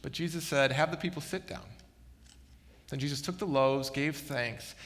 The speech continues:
and distributed to those who were seated as much as they wanted. Finishes,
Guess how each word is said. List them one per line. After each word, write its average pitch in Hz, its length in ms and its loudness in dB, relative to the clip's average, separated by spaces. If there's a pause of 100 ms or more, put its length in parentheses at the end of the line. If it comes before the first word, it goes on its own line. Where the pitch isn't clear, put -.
(140)
and 139 160 -2
distributed 160 960 0
to 147 100 -2
those 143 540 2
who 131 100 -2
were 113 100 -2
seated 135 480 0
as 113 220 -6
much 131 480 0
as 110 220 -8
they 95 100 -8
wanted. 127 520 -4 (3250)
Finishes, 156 840 4